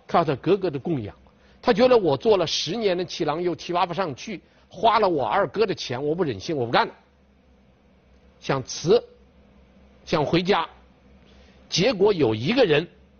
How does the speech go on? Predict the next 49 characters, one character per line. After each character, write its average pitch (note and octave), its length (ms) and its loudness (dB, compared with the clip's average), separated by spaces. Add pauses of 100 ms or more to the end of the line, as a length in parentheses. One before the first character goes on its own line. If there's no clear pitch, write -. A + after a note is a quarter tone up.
(140)
把 C3+ 100 0
他 C3 120 0
留 G#2+ 180 -4
下 G2+ 140 -8
来 D2 160 -20
了， - 100 -20 (600)
这 D4 160 2
个 A#3+ 100 4
人 F#3 220 2 (280)
叫 E3 280 2
袁 A#2+ 360 -2 (120)
盎， G#3+ 160 0 (1040)
当 G3 220 2
时 F3 220 -4
的 E3 100 -2
职 D3+ 160 -4
务 E3+ 140 0
是 B2 100 -8
中 F#3+ 240 0
郎 E3 240 -2
将。 F#3+ 200 0 (1900)
袁 F#3 200 2
盎 C#4+ 300 0
这 F#3+ 120 4
个 D#3+ 80 2
人 B2+ 300 0 (640)
是 D#3 200 0
个 C#3+ 140 2
很 C#3+ 220 -2
复 B2+ 180 -8
杂 - 220 -6
的 E3 80 2
人 F#2+ 160 -4 (180)
啊， G2 260 -10
这 E3+ 120 0
个 D#3 80 4
人 C3 240 2
我 A2 100 -2
们 A#2+ 340 -4
以 A2 80 -8
后 B2+ 140 -6
还 C3 140 -2
会 C3 120 -4
反 F#2+ 280 -4
复 C#3+ 100 -8
的 C#3+ 80 -2
讲 - 220 -8
到 A#2+ 160 -8
他。 - 160 -18